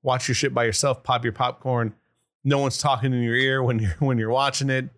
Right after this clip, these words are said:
No one's complaining about having to watch it with you. Like, I make jokes about my dog. Like, you know, having a dog's great. I, when I,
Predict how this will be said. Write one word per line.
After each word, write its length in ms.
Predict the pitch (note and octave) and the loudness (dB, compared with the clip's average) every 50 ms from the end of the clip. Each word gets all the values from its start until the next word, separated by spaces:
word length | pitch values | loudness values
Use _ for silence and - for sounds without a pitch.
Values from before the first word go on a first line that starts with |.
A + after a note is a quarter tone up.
| _ _ _ _ _ - | _ _ _ _ _ 0
No 160 | C3+ C3+ C3 | 2 2 2
one's 300 | C3 B2+ B2 A2+ G2+ - | 2 0 0 0 -2 -4
complaining 540 | - B2 G#2+ - - C3+ B2+ C3 C3 B2 A#2+ | -4 -8 -8 -4 -2 0 2 2 2 2 0
about 280 | A#2 B2 A#2+ A#2 A2 | 0 2 0 0 0
having 360 | - - B2 A#2+ B2 B2 B2+ B2+ | 0 -2 -2 -2 -2 -2 -4 -4
to 60 | B2+ | -2
watch 300 | B2+ B2 B2 B2 - C3+ | 0 0 0 0 0 -2
it 60 | B2 A#2 | -2 0
with 200 | B2 B2+ A#2+ - | -2 -2 -2 0
you. 300 | B2+ B2+ B2+ C3 B2+ A#2+ - - - - - - _ - | -2 0 0 0 -2 -4 -6 -10 -16 -16 -18 -10 _ -4
Like, 100 | C3 C#3 | -2 0
I 80 | C#3 | 0
make 200 | C#3+ D#3+ E3+ C#3 | 0 0 0 -2
jokes 300 | A#2 C3 C3 C3+ C3+ - | 0 0 0 0 0 0
about 180 | A#2+ A2+ G2+ G2+ | 0 0 0 0
my 80 | G2 F#2+ | -2 -2
dog. 480 | F#2+ A2 C3 B2+ G#2+ D#2+ D2+ C#2+ C#2 - _ _ _ _ _ _ _ _ _ _ _ - - - | 0 0 0 0 0 -2 -4 -8 -12 -18 _ _ _ _ _ _ _ _ _ _ _ -16 -4 0
Like, 340 | C3+ B2+ A#2+ - - - - - - _ _ _ _ _ _ _ - - - | 0 0 0 -2 -6 -12 -18 -20 -20 _ _ _ _ _ _ _ -18 -6 -2
you 120 | C#3 C#3 | 0 2
know, 340 | C3 A#2 G#2+ G#2 G2+ G#2+ - _ - B2+ - - - | 2 2 2 0 0 -2 -6 _ -16 -16 -14 -8 -4
having 240 | B2+ D3 D#3+ D#3+ | -2 0 0 0
a 20 | C#3 | 0
dog's 380 | A#2+ C3 B2+ C#3+ D#3 C#3 A2 | 0 2 2 2 0 -2 -4
great. 500 | G2+ G2+ - A2 A2 B2+ D#3 A2 E2+ - - - - - | -8 -8 -4 -2 0 0 0 -2 -6 -8 -14 -20 -10 -4
I, 180 | A2+ A2 A2 - - | -2 -2 -2 -2 -4
when 180 | C#3 B2+ B2 A#2+ | -4 -2 0 0
I, 180 | A2+ A2+ A2 | 0 0 0